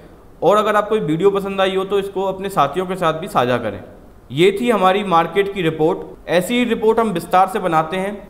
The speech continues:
जिसमें कि हम गेहूं, चावल, मक्का,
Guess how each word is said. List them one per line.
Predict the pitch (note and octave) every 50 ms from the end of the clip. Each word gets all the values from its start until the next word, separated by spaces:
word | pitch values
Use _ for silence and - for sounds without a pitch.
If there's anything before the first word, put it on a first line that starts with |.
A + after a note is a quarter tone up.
| -
जिसमें | B2+ B2+ D#3 D#3+ D#3+ A3 A#3 A#3 A#3
कि | A#3 A3+
हम | A#3 A3+ G#3 E3
गेहूं, | D#3 D#3+ D#3+ D#3+ E3+ F#3+ G#3 A3 - - - - - - - - - -
चावल, | - D3+ D3 D3+ D3+ E3 F#3 G#3 A3 A#3 - - - - - - - - - - - - - - - - - - - - - - - - - -
मक्का, | B2 C#3+ D3 - - - F3 F#3+